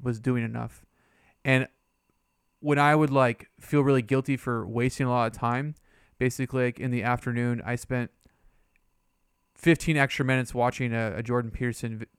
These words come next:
video on YouTube, and I was like, "Oh, I shouldn't have done that. I should have been doing something more productive." And there's a sense of just pressure and even a certain sense of shame if I didn't perform right. Or even when I feel like I was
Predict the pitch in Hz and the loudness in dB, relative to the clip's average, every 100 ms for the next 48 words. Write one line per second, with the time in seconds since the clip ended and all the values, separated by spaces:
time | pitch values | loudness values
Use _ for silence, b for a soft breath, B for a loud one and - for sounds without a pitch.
0 | _ 120 127 123 113 120 117 123 - 123 | _ -6 -4 -2 -4 -6 -6 -8 -4 -4
1 | 117 117 - 160 147 127 151 131 139 139 | -4 -10 -10 -8 -8 -6 -6 -4 -4 -4
2 | 123 - 131 131 131 139 123 120 B B | -6 -8 -8 -8 -6 -6 -6 -10 B B
3 | B - 139 147 117 123 120 131 127 - | B -6 -2 -2 2 2 2 -4 -4 -10
4 | b b b - 131 117 - 202 226 113 | b b b -6 -4 -4 -2 -4 -2 -8
5 | - 123 - - 151 156 160 127 143 139 | -10 -16 -12 -2 -2 -2 -4 -4 -4 -6
6 | 113 - _ _ - 123 - 190 143 139 | -8 -12 _ _ -12 -10 -4 -6 -4 -8
7 | 120 - - 139 123 117 120 120 117 - | -10 -10 -6 -4 -6 -6 -6 -6 -8 -14
8 | b b b _ 127 113 135 131 127 117 | b b b _ -10 -8 -6 -4 -4 -6
9 | - 120 127 113 - b b b 127 127 | -8 -2 -2 -2 -10 b b b -4 -2
10 | 135 135 131 117 117 _ _ _ _ _ | 0 0 -2 -4 -10 _ _ _ _ _
11 | _ _ - 135 143 151 156 143 127 - | _ _ -2 0 2 0 0 0 0 0
12 | 127 123 117 | -2 -2 -6